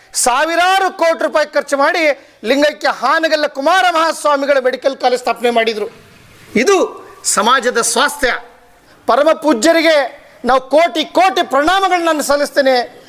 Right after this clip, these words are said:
ನಮ್ಮ ಕುಮಾರ ಮಹಾಸ್ವಾಮಿಗಳ ವಿರುದ್ಧ ನಮ್ಮ ಹೋರಾಟ ಅಲ್ಲ, ಅರ್ಥ ಮಾಡ್ಕೋಬೇಕು.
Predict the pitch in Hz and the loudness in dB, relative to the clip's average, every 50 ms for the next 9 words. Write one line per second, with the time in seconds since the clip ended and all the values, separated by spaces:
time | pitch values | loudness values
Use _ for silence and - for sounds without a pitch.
0 | - - - 208 226 240 233 226 - 233 233 277 294 294 285 277 269 254 269 254 | -18 -8 -4 -4 -2 0 -2 -2 0 0 2 2 2 2 2 2 2 2 0 0
1 | 254 - 262 262 247 240 233 247 226 214 233 311 349 277 254 302 294 262 - - | 0 0 0 0 0 2 2 2 2 4 4 2 2 2 2 2 2 2 2 -2
2 | - - - - - - - 220 208 208 208 208 220 233 233 - - 208 196 196 | -6 -16 -20 -20 -20 -8 -4 -2 0 2 2 4 4 2 2 0 0 0 0 0
3 | 233 240 214 190 185 - 226 233 226 220 208 - - 196 190 196 190 - - - | 0 0 0 -2 -2 -2 -2 0 0 -2 -2 -4 -2 -2 -2 -2 -2 -6 -12 -20